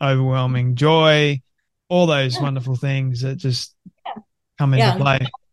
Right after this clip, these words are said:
Speaker 2: Right. And we can't rely too much on our feelings, right? Um, as if that equals reality. But, uh, you mentioned gratitude. I think that's one of the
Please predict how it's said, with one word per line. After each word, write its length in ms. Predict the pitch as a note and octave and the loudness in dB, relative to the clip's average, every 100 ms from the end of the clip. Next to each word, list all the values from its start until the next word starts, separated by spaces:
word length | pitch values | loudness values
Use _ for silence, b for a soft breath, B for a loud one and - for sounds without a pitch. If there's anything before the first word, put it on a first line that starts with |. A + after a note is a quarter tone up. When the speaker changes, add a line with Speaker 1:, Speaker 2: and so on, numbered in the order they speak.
| _ _ _ _ _ _ _ A3+ | _ _ _ _ _ _ _ 2
Speaker 2:
Right. 220 | G#3 F#3+ | 4 4
And 140 | G#3 | 2
we 100 | A3 | 0
can't 500 | G#3+ C#4 A3+ G#3 F#3 - | 0 0 2 0 -6 -8
rely 380 | F3+ E3+ E3 D#3+ | 0 2 2 0
too 200 | - G#3+ | -2 -4
much 260 | E3+ E3 | -4 -4
on 80 | E3 | -6
our 120 | D3 C#3+ | -6 -4
feelings, 580 | F#3 F3+ D3+ C3 C#3 | -2 0 -2 -8 -10
right? 340 | D3 C#3+ E3+ - _ - | -6 -6 -8 -16 _ -12
Um, 460 | E3 D3+ D3+ F3 F3+ _ - | -8 -6 -8 -12 -16 _ -10
as 240 | D#3+ D#3+ | -8 -4
if 280 | E3 C#3+ - | -4 -4 -6
that 260 | D#3 D#3+ E3+ | -4 -2 -4
equals 480 | D#3+ D#3 D3+ - | -8 -8 -8 -8
reality. 640 | D#3 D3+ D#3 D#3+ D3 E3 - | -4 0 0 0 -2 -6 -8
But, 340 | F#3 F3 - b b b b | -4 -4 -4 b b b b
uh, 40 | F#3 | -2
you 180 | G3+ | 0
mentioned 400 | G3 F#3+ F#3+ F3 | 2 2 0 -2
gratitude. 640 | D#3+ E3 E3+ E3 - D3+ D#3 | 0 0 0 -2 -4 -4 -4
I 100 | D#3+ | -4
think 220 | F3 E3 | -4 -2
that's 260 | D#3+ D#3 | -2 -2
one 180 | E3 D#3+ | -6 -6
of 160 | D#3 D3+ | -6 -6
the 440 | D3 C#3+ C#3 D3 | -6 -4 -6 -10